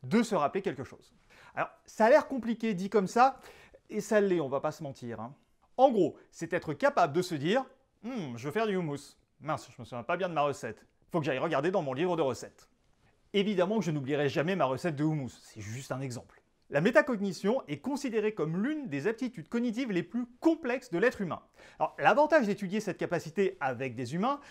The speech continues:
c'est qu'ils peuvent nous faire part de leurs processus mentaux, démontrant au vol l'existence d'une introspection. Maintenant, comment on fait pour évaluer ça chez des animaux non humains ? Parce qu'on peut pas leur parler et ils peuvent pas nous répondre. Pour l'introspection, ça devient vite problématique.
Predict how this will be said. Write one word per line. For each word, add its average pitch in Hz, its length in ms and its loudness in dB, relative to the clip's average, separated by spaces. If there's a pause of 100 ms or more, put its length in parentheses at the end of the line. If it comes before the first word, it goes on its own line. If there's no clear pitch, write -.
c'est 214 180 -2
qu'ils 240 180 0
peuvent 320 180 2
nous 208 80 0
faire 165 240 -2
part 262 400 4
de 135 140 -2
leurs 277 180 4
processus 185 520 -6
mentaux, 214 440 0 (200)
démontrant 196 560 0
au 143 80 2
vol 202 260 4
l'existence 165 640 0 (160)
d'une 190 160 0
introspection. 151 540 -4 (260)
Maintenant, 180 480 2 (320)
comment 233 340 4
on 214 60 0
fait 277 160 -2
pour 160 220 -2
évaluer 160 380 2
ça 262 280 4
chez 196 160 -4
des 151 160 -4
animaux 190 300 0
non 294 280 -2
humains ? 294 360 -2 (340)
Parce - 160 -6
qu'on 165 140 -6
peut 123 160 -8
pas 185 200 4
leur 196 160 6
parler 240 460 4
et 160 100 2
ils 147 120 0
peuvent 127 220 -8
pas - 140 0
nous 180 140 4
répondre. 214 560 2 (320)
Pour 196 140 0
l'introspection, 185 560 -4
ça 160 140 -4
devient 143 300 -6
vite 226 160 -6
problématique. 190 680 -6